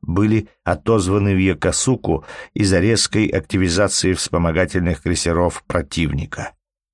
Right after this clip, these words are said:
Они посмели перехватить несколько коммерческих пароходов с уже оплаченными Японией грузами у самого Токийского залива. Теперь русские рейдеры, не стесняясь, вели постоянные переговоры между собой по радио.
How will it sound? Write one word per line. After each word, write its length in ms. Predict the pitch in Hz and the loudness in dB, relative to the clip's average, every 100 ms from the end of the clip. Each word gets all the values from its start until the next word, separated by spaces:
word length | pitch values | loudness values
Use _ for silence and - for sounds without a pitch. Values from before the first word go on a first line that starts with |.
| _ _ _ _ - | _ _ _ _ -4
Они 200 | 107 127 | 2 2
посмели 540 | 107 104 - 113 107 101 | 2 0 0 2 2 2
перехватить 720 | 98 92 95 76 117 98 - 101 | 0 0 -2 0 0 0 -2 0
несколько 560 | 104 101 98 90 90 | 2 0 0 0 0
коммерческих 680 | 95 92 95 - 87 - 80 | 2 2 0 0 -4 -4 -4
пароходов 680 | - 85 - 101 95 90 - | 0 0 2 2 2 0 -2
с 80 | - | -2
уже 400 | 85 95 95 - | 0 2 0 -2
оплаченными 760 | - 90 92 101 95 98 92 90 | -6 -4 0 0 0 0 2 2
Японией 500 | 85 73 95 95 87 | 0 0 0 2 0
грузами 520 | 82 95 95 92 95 - | 2 2 2 2 0 0
у 80 | 95 | -2
самого 480 | - 92 92 87 | 0 0 2 0
Токийского 580 | 82 76 85 76 - 80 | 0 -2 -2 -2 -2 0
залива. 480 | 78 80 73 69 - _ _ _ _ _ _ _ _ _ _ _ - | 0 0 0 -2 -6 _ _ _ _ _ _ _ _ _ _ _ -4
Теперь 420 | 104 139 139 - 123 | 0 4 2 2 2
русские 520 | 120 120 - 117 110 | 4 2 2 2 4
рейдеры, 520 | 117 117 110 123 123 | 4 2 4 4 4
не 160 | 110 101 | 2 0
стесняясь, 760 | 90 85 - 101 113 104 - | 0 0 2 2 2 2 0
вели 380 | 92 92 104 101 | 2 2 2 0
постоянные 720 | - 98 - 95 95 98 98 | -2 -2 0 2 2 2 0
переговоры 560 | 92 90 90 92 95 90 | 0 0 2 2 2 2
между 260 | 95 80 | 2 0
собой 320 | 76 87 92 | -2 0 0
по 120 | 80 95 | 2 2
радио. 400 | 95 69 64 | 2 2 -4